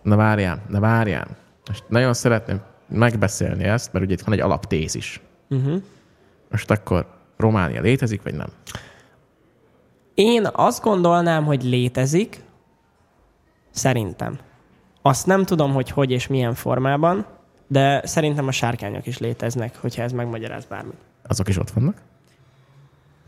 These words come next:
Speaker 2: A román sárkányok?
Speaker 1: Aha. Hát a Harry Potterben is ott volt.
Speaker 2: Ti-, de ott volt magyar sárkány.
Speaker 1: Volt magyar is.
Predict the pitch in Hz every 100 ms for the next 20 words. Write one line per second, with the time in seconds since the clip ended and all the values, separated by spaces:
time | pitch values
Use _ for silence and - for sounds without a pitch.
0 | _ _ - 135 135 135 165 185 127 131
1 | 202 190 117 - - 170 339 - - _
2 | _ _ _ _ - - 320 - - -
3 | - - 139 151 160 - - 180 185 -
4 | - - - _ _ _ _ _ _ _
5 | _ _ - 262 180 143 170 180 220 180
6 | 185 120 107 - 123 - 113 117 117 101
7 | 123 -